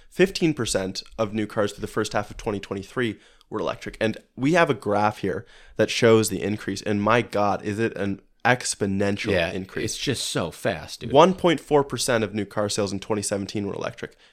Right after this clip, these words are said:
Speaker 1: Two point three percent in twenty eighteen. Two point six percent in twenty nineteen.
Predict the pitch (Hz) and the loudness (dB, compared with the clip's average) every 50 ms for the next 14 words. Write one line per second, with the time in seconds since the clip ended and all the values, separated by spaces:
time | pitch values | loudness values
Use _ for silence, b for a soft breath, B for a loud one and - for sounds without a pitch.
0 | b b - - 135 127 127 147 135 120 - - 127 117 - 123 - 123 101 90 | b b -4 -2 -2 0 0 0 0 0 0 -2 -4 -4 -4 -4 -4 -4 -4 -4
1 | 104 - - 120 113 107 104 92 - - - - - - - - 123 123 - 131 | -6 -4 -2 -2 0 0 -2 -4 -6 -8 -10 -10 -10 -6 -4 -4 -4 -2 -2 -2
2 | 113 - - 120 120 - - - - 92 - - - - 110 107 101 104 101 107 | -2 -2 -2 -4 -6 -8 -8 -8 -6 -6 -6 -8 -8 -6 -4 -2 -2 -2 -2 -4
3 | 117 - 147 156 165 | -4 -4 -4 -6 -6